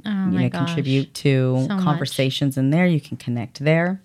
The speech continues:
Speaker 1: Mm-hmm.
Speaker 2: We have our Blissful Fortitude Success Circle. That is another wonderful way to be able to build your repertoire
Speaker 1: Yeah.
Speaker 2: of association.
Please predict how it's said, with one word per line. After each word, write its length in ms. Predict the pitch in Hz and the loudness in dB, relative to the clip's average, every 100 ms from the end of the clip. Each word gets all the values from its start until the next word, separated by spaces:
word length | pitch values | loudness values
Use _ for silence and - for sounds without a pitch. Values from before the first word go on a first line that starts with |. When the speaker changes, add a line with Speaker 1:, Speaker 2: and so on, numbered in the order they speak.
| - | 4
Speaker 1:
Mm-hmm. 380 | 190 190 180 190 | 6 6 4 4
Speaker 2:
We 100 | 143 | 2
have 500 | 131 139 139 131 127 - | 2 2 2 0 -4 -2
our 580 | 135 123 127 123 127 127 - | 0 2 2 0 -4 -8 -4
Blissful 260 | 151 - 135 | -4 -4 -10
Fortitude 880 | - 135 131 - - 127 123 117 123 | -6 -6 -6 -10 -6 -4 -2 -6 -10
Success 480 | - - - 170 185 | -12 -12 0 0 0
Circle. 640 | - 208 202 208 208 202 _ - - - _ - | 2 2 2 2 2 0 _ -20 -20 -20 _ -8
That 240 | 135 127 | -4 -2
is 140 | 131 131 | -4 0
another 380 | 131 143 170 175 | 2 4 4 2
wonderful 500 | 165 170 180 - 180 | 2 0 0 -2 0
way 280 | 180 180 180 | 2 0 -2
to 140 | - | -4
be 140 | 131 123 | -2 0
able 180 | 123 120 | 0 -4
to 280 | - 117 113 - - 135 | -4 -4 -4 -10 -8 0
build 500 | 151 180 208 208 190 | 4 4 4 0 -2
your 320 | - 147 143 143 - _ - | -4 0 0 -2 -8 _ 0
repertoire 760 | 151 175 - - 175 165 202 _ _ - - | 0 0 -4 -8 -4 -4 -4 _ _ -10 2
Speaker 1:
Yeah. 220 | 202 147 | 6 6
Speaker 2:
of 540 | 135 131 131 131 - - _ _ _ - | 6 4 2 -4 -10 -20 _ _ _ -8
association. 1000 | 143 - 135 - 131 127 - 139 180 | -6 -2 -4 -2 -2 -2 -2 -2 -2